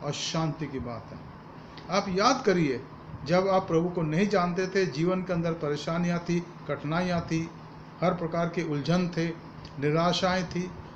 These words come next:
और जीवन किसी प्रकार से कहीं पर भी तालमेल में नहीं होता था, जीवन में असंतुलन बना रहता था। लेकिन जैसे यीशु मसीह पर आपने विश्वास करा, आपके जीवन के अंदर संतुष्टि आ गई,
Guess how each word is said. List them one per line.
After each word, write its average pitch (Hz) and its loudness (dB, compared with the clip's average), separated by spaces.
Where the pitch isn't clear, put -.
और 226 6
जीवन 240 4
किसी 254 -2
प्रकार 214 2
से 233 4
कहीं 226 4
पर 196 6
भी 220 2
तालमेल 202 6
में 196 2
नहीं 214 4
होता 147 0
था, - -12
जीवन 233 4
में 226 0
असंतुलन 185 2
बना 175 2
रहता 123 0
था। 110 -12
लेकिन 170 2
जैसे 196 2
यीशु 226 2
मसीह 202 2
पर 185 2
आपने 170 0
विश्वास 151 -2
करा, 135 0
आपके 165 0
जीवन 180 0
के 180 -2
अंदर 165 0
संतुष्टि 151 -2
आ 120 -4
गई, 110 -10